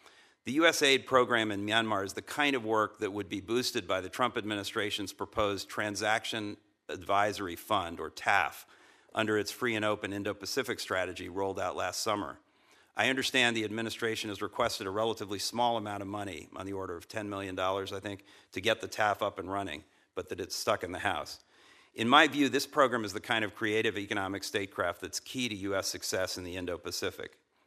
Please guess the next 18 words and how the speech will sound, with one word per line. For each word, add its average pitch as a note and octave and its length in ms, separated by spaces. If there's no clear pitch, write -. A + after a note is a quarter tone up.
It's - 160
not A#2 220
expensive, B2 640
but A2 120
it F2 80
leverages A#2 480
our G2 120
comparative A#2 540
advantages, F#2+ 760
and E2 80
certainly F2+ 340
lawyering F2+ 600
is D#2 140
a D#2 80
U E2+ 160
S E2+ 160
comparative E2+ 500
advantage, E2+ 480